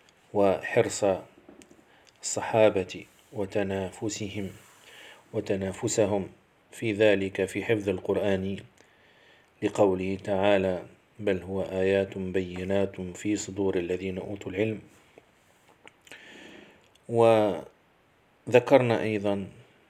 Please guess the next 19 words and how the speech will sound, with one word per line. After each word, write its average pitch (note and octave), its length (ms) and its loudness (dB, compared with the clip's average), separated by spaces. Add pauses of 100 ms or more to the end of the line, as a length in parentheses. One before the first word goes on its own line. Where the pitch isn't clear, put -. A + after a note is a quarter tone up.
(160)
أن A2 100 -2
الله G2+ 300 2
عز F#2 280 -2
وجل F#2 280 2
هو B2 140 2
الذي G2+ 280 4
تكفل G2 600 -2
بحفظه، F#2+ 760 -6 (720)
وهذا G#2 420 4
الحفظ G2 400 -4
في G2 140 -6
الصدور G#2+ 600 -2 (240)
هو G#2 280 2
من G#2 280 -4 (180)
علامات G2 580 0 (1400)
صدق G#2 580 -2 (220)
قوله G2 420 0
سبحانه F#2+ 640 -4
وتعالى: F#2+ 800 0